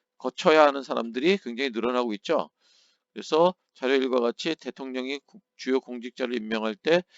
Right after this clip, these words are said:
인사청문회를 실시하는 이유가 무엇인지 이야기해보자 했는데, 자, 이렇게 얘기할 수 있겠죠. 주요 공직자에 대한 대통령의 임명 권한이 견제되지 않을 때 나타날 수 있는, 자, 지나친 권-, 권력 집중과 권위주의적 통치를 막기 위해서다.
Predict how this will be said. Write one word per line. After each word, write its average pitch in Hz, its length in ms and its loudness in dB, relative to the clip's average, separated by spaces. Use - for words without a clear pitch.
인사청문회를 131 720 -6
실시하는 120 540 -6
이유가 104 240 -4
무엇인지 107 460 -6
이야기해보자 101 500 -4
했는데, 101 460 -2
자, 87 160 -8
이렇게 107 300 -6
얘기할 104 220 -2
수 - 120 -20
있겠죠. 185 360 0
주요 147 280 4
공직자에 127 580 -2
대한 131 320 2
대통령의 131 640 -4
임명 131 540 -2
권한이 113 580 -2
견제되지 117 600 -4
않을 107 240 -6
때 123 180 -2
나타날 104 320 -4
수 - 120 -12
있는, 139 280 -6
자, 101 160 -4
지나친 131 520 -4
권-, 120 160 -4
권력 117 320 0
집중과 113 500 2
권위주의적 120 540 -6
통치를 151 400 -12
막기 113 240 -4
위해서다. 101 320 -4